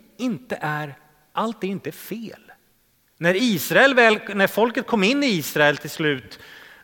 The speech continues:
eh, och i perioder, de hade det ju jättebra. Det var rikt och det flödade av mjölk och honung. Så att det är inte det här att pengar och att det går bra och man lyckas, liksom, det är inte fel i sig. Inte alls, behöver det inte vara.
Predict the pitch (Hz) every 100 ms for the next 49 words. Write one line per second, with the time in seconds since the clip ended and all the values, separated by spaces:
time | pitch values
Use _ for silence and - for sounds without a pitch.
0 | _ - 151 147 220 226 - 226 170 233
1 | 208 160 165 247 156 139 127 107 135 -
2 | - - 156 123 139 240 - _ _ _
3 | _ _ _ _ _ _ - 156 220 190
4 | 240 185 - - 165 196 226 254 233 196
5 | 254 254 220 196 180 208 202 180 127 107
6 | - - - 226 262 214 185 233 226 -
7 | - - 175 240 226 202 196 196 208 233
8 | 151 135 175 233 220 202 214 175 233 -
9 | - - 208 - 208 202 214 190 - -
10 | - 131 240 254 185 - - 139 131 139
11 | 220 214 - 262 214 92 - _ _ -
12 | 202 - 180 220 226 131 - - 175 202
13 | 247 208 202 120 82